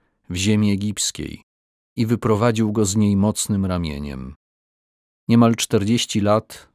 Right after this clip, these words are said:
znosił cierpliwie ich obyczaje na pustyni i, wytępiwszy siedem szczepów w ziemi Kanaan, oddał im ziemię ich w dziedzictwo po około czterystu pięćdziesięciu latach. A potem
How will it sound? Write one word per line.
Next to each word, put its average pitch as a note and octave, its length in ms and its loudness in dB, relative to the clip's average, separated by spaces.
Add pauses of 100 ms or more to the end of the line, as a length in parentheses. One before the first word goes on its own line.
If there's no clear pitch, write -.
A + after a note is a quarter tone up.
(260)
znosił A2+ 420 2
cierpliwie A2 600 0
ich G2+ 240 -4
obyczaje G2+ 480 0
na G2 120 -2
pustyni D2+ 600 -4 (760)
i, B2+ 120 2
wytępiwszy A#2 800 0
siedem A#2+ 400 0
szczepów - 600 -2
w F2 120 -8
ziemi G2 360 0
Kanaan, F2 600 -4 (960)
oddał G2+ 460 0
im G2+ 200 0
ziemię G2 400 0
ich G2 320 -8
w F2+ 80 -10
dziedzictwo F#2 720 -6 (560)
po A2 160 2
około G#2+ 340 2
czterystu G#2 560 0
pięćdziesięciu F#2 680 -2
latach. C#2 640 -10 (760)
A F2 100 -4
potem F2 500 -2